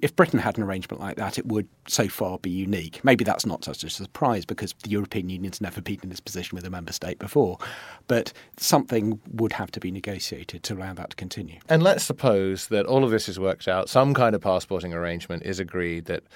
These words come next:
Speaker 2: allows a substantial share of the, of the financial service industry that's in London that might otherwise migrate to stay in London. Even so, this is, it's,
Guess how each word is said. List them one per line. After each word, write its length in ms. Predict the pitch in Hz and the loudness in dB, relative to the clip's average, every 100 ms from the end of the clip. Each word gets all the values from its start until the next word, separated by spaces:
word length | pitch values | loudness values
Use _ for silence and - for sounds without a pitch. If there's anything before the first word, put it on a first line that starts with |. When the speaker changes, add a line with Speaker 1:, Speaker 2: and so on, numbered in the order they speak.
| - - _ _ - | -20 -20 _ _ -4
Speaker 2:
allows 580 | 95 92 98 92 - - - | 2 2 2 0 -4 -10 -10
a 40 | - | -6
substantial 720 | 98 - 120 120 - 92 95 - | -4 2 4 4 0 -6 -8 -8
share 400 | - 107 95 90 | 0 4 4 0
of 120 | 82 | -4
the, 240 | 92 85 | -4 -4
of 120 | 95 90 | -6 -6
the 60 | |
financial 560 | - 92 92 90 - 92 | -2 0 0 -4 -4 -6
service 420 | - 104 90 90 | 0 0 0 -2
industry 380 | 92 87 - 87 | -4 -4 -2 -2
that's 200 | 85 - | -2 0
in 120 | 117 | 0
London 320 | 95 92 92 | 0 -2 -4
that 60 | 87 | 0
might 180 | 107 95 | 2 4
otherwise 420 | 113 92 92 92 | 4 4 0 -2
migrate 480 | 98 92 92 90 85 | -2 -2 -2 -4 -4
to 140 | 117 | -2
stay 340 | - 143 143 110 | 2 4 6 4
in 140 | 92 | 0
London. 340 | 87 90 92 - - - - _ _ - | -4 -6 -8 -12 -20 -20 -20 _ _ -2
Even 260 | 226 165 | 2 2
so, 440 | 131 - 175 160 120 | 2 0 4 4 6
this 220 | 120 - | 4 0
is, 180 | 107 - - | -6 -10 -8
it's, 180 | 92 - | -6 -4